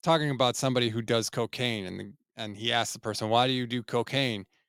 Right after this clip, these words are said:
And the person says, "It intensifies your personality." And Cosby responds, "What if you're an asshole?" Right? Like, what if your personality does need to change? What if your natural personality is not gonna work? Then you do need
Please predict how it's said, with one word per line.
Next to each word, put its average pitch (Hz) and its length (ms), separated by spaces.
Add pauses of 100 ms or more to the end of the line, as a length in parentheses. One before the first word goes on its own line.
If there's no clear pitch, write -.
(360)
And 104 100
the 101 60
person 113 320
says, 107 380
"It 110 100
intensifies 113 720
your 107 100
personality." 110 880
And 101 160
Cosby 110 440
responds, 101 640 (460)
"What 120 260
if 117 120
you're 123 160
an 131 80
asshole?" 185 360 (960)
Right? 143 360
Like, 123 240 (560)
what 156 280
if 190 380 (800)
your 156 180
personality 185 720
does 226 360
need 175 200
to 120 80
change? 101 460
What 151 140
if 214 100
your 208 140
natural 185 360
personality 196 640
is 170 100
not 196 160
gonna 208 180
work? 208 460 (220)
Then 190 180
you 220 140
do 185 300
need 151 440